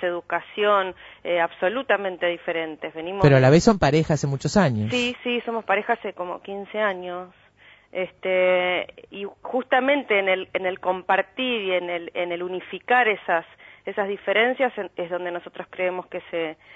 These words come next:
Speaker 1: que se arma algo.
Speaker 2: Eh, ustedes dicen que no, eh, he leído por ahí en alguna entrevista que no rastrean muy bien cuál fue el origen de empezar a utilizar estos materiales, pero sí lo identifican con un momento de crisis en Argentina y con trabajar con el alimento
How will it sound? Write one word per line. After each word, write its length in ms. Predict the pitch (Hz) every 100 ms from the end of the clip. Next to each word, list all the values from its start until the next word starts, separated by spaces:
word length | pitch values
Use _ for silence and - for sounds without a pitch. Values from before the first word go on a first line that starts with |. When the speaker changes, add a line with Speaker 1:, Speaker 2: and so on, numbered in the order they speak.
| - -
Speaker 1:
que 120 | 175 -
se 60 |
arma 340 | 180 170 175 170
algo. 400 | 156 147 151 156 - - - 107
Speaker 2:
Eh, 160 | 151 139
ustedes 440 | 220 - 233 254
dicen 240 | 240 233 202
que 100 | 165
no, 320 | 156 165 165
eh, 140 | 151
he 80 | 139
leído 340 | 139 147 180 170
por 140 | 139
ahí 140 | 139
en 60 | 151
alguna 200 | 151 151
entrevista 460 | 147 139 165 - 151
que 120 | 151
no 140 | 175
rastrean 560 | 202 175 - 233 196 143
muy 220 | 143 139
bien 600 | 135 143 151 170 196 208 -
cuál 160 | - 143
fue 120 | 156
el 60 | 143
origen 440 | 135 135 - 151
de 80 | 139
empezar 300 | 127 120 131
a 40 |
utilizar 520 | 127 127 117 - 135 135 - - _ -
estos 280 | 139 -
materiales, 720 | 131 123 117 113 107 107 113 - - - -
pero 200 | - 143
sí 180 | 151 220
lo 100 | 240
identifican 520 | 240 208 185 233 220 196
con 120 | 175
un 100 | 185
momento 400 | 175 175 175 165
de 120 | 143
crisis 380 | 165 185 190 180
en 80 | 170
Argentina 640 | 151 165 156 196 220 226
y 120 | 208 175
con 200 | 170 165
trabajar 460 | 165 165 156 233
con 160 | - 214
el 100 | 165
alimento 1120 | 135 135 143 175 185 190 196 - 214 214